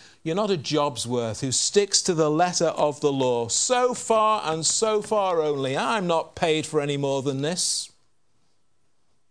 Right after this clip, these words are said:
No, you're, you're well-pleasing in the workplace. You work with a spirit of generosity and compliance. You make it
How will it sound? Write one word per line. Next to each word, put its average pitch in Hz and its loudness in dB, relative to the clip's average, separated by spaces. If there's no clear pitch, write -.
No, 120 -4
you're, 120 -8
you're 120 -4
well-pleasing 127 -4
in 135 -2
the 127 -2
workplace. 120 -2
You 123 -2
work 156 0
with 139 -2
a 135 -2
spirit 190 -2
of 127 -6
generosity 131 -6
and 135 -4
compliance. 139 -4
You 220 -2
make 247 -2
it 214 -2